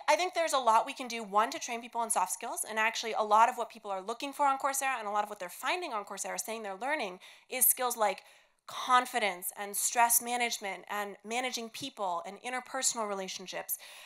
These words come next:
Um, and so that's something that I think people can learn and take away from some of the content. Um, but the question of how do we help people collaborate and learn together and feel part of a community, I think is one we're still tackling. And Coursera, you know, I,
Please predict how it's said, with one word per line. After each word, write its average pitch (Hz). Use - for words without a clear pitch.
Um, 202
and 226
so 233
that's 233
something 233
that 208
I -
think 214
people 214
can 220
learn 240
and 214
take 208
away 220
from 190
some 190
of 185
the 185
content. 196
Um, 254
but 277
the 302
question 370
of 349
how 302
do 339
we 320
help 262
people 233
collaborate 233
and 208
learn 208
together 220
and 202
feel 220
part 220
of 202
a 196
community, 233
I 247
think 262
is 233
one 226
we're 208
still 202
tackling. -
And 226
Coursera, 311
you 277
know, 240
I, 220